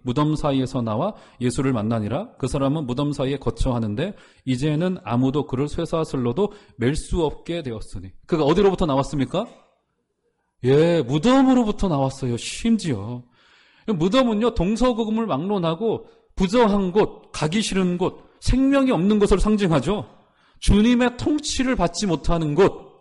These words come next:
죽음의 역사가 가득한 곳, 냄새가 가득한 곳, 그런 곳이죠. 자, 그런데 그가 거기서 어떤 모습으로 있는지 사 절, 오 절 보시면, "이는 여러 번 고랑과 쇠사슬에 매였어도 쇠사슬을 끊고 고랑을 깨뜨렸음이러라.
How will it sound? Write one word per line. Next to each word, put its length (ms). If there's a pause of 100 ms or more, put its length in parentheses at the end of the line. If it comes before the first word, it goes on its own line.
(300)
죽음의 560
역사가 420
가득한 520
곳, 420 (200)
냄새가 560
가득한 460
곳, 540 (160)
그런 180
곳이죠. 440 (440)
자, 120
그런데 600 (320)
그가 360
거기서 280
어떤 360
모습으로 320
있는지 540
사 200
절, 140
오 80
절 120
보시면, 680 (640)
"이는 180
여러 180
번 280 (340)
고랑과 400
쇠사슬에 560
매였어도 640 (220)
쇠사슬을 640
끊고 320
고랑을 380
깨뜨렸음이러라. 880